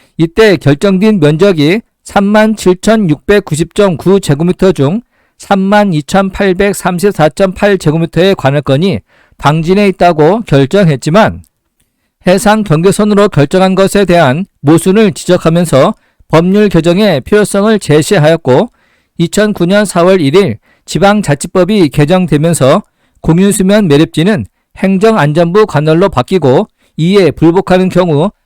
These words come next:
대법원에 소송을 제기하도록 했던 것입니다. 이천십오 년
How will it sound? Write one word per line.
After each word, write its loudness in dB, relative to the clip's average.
대법원에 0
소송을 0
제기하도록 0
했던 -2
것입니다. -2
이천십오 -2
년 -2